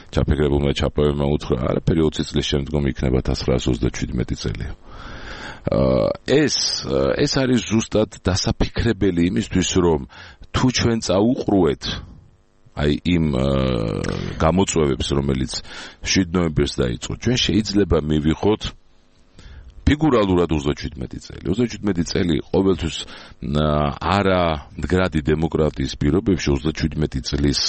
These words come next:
ქიმერა ყოველთვის ცოცხლობს. ის ელოდება თავის გამოხატულებას, იმიტომ რომ, აა, როდესაც, აა,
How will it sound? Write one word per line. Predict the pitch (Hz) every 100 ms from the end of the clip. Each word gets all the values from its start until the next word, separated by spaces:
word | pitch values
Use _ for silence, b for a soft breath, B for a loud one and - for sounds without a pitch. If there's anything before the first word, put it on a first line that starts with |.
| -
ქიმერა | - 90 90 73
ყოველთვის | - 82 82 - -
ცოცხლობს. | - - - - - - - - - - - - _ - - - - - - - - - -
ის | 120
ელოდება | - 95 98 90 85 107 120 B B
თავის | B 85 90
გამოხატულებას, | 76 78 76 71 71 69 60 58 -
იმიტომ | 80 82 90
რომ, | 104 104
აა, | - - - 82 78 78 76
როდესაც, | 80 95 95 - 76 - -
აა, | 67 76 71